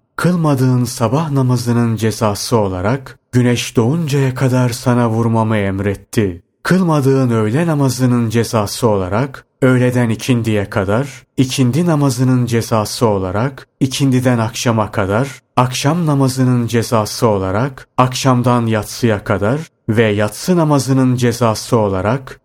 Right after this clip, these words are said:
yatsıdan sabah vaktine kadar vurmamı emretti. Her ne zaman bir vuruş vurduğunda onu yetmiş arşın yerin dibine sokar.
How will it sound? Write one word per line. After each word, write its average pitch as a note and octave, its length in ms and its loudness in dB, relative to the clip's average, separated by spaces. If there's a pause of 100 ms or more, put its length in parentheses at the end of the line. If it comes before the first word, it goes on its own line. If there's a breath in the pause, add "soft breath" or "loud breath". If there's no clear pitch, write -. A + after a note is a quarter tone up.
(120)
yatsıdan A#2 640 0
sabah B2+ 520 -2
vaktine B2+ 460 0
kadar A#2+ 320 0
vurmamı C3+ 540 0
emretti. G2 800 -4 (300)
Her B2 280 2
ne F3+ 100 2
zaman D3 480 2
bir B2+ 140 2
vuruş A#2+ 440 -2
vurduğunda A2 800 0 (160)
onu B2 280 2
yetmiş A2+ 500 -2
arşın C#3 440 0
yerin B2 420 0
dibine A2+ 340 0
sokar. G2 500 -2